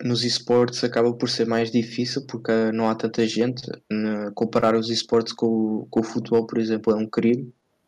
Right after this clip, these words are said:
O futebol tem muito mais gente a, a trabalhar e há,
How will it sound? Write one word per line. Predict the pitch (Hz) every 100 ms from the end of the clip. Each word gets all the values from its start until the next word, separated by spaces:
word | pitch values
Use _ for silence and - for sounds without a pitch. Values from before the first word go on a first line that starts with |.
| _
O | -
futebol | 117 - 113 113 113
tem | - 113
muito | 113 120 117 113
mais | 107 104
gente | 113 107 107
a, | 104 104 101 - _ _ _ -
a |
trabalhar | 110 - 113 113 113 113 131
e | 113
há, | 110 110 107 104